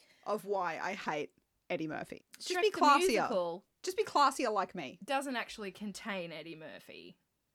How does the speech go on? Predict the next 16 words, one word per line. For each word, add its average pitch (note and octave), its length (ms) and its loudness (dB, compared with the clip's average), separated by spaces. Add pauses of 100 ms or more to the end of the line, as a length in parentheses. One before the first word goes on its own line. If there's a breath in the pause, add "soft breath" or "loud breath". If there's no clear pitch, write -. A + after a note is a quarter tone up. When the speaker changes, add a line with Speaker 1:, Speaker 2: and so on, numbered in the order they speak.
(260)
Speaker 2:
There F#3+ 160 -2
is G3 100 -8
another F3 300 -6
actor F3+ 420 -6
playing F3 260 -12
the F3+ 80 -14
role E3+ 300 -10
of F3 140 -14
the F3+ 80 -10
donkey. E3 600 -12 (320)
Just G3 160 -2
Speaker 1:
I F3 100 -4 (240)
Speaker 2:
pointing F3 280 -10
that - 100 -18 (320)
out. G#3+ 80 2
Speaker 1:
Uh, G#3 320 4